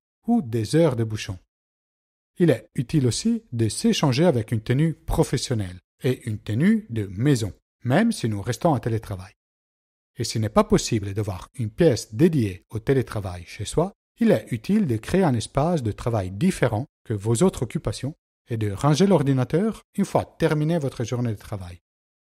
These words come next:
Toutes ces petites habitudes aident votre cerveau à comprendre à quel moment il doit se concentrer pour travailler et à quel moment il est utile de déconnecter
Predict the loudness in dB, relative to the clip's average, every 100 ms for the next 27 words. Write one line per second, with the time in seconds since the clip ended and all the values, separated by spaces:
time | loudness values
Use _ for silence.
0 | _ 2 2 2 -8 -6 -4 -2 0 2
1 | 2 0 0 2 4 2 0 _ 2 4
2 | 4 0 -2 -8 -8 -4 -2 0 0 0
3 | -6 -8 -2 -2 2 4 4 2 -4 -6
4 | -6 4 4 6 2 0 -2 -6 -8 -2
5 | -2 -4 -8 -2 -2 0 -4 -2 -4 -6
6 | -6 -6 -4 -4 -6 -8 _ _ -4 -2
7 | -2 -4 -12 _ 2 4 4 4 4 4
8 | 0 -2 -2 0 -4 -4 0 0 0 -4
9 | -4 -2 -2 -4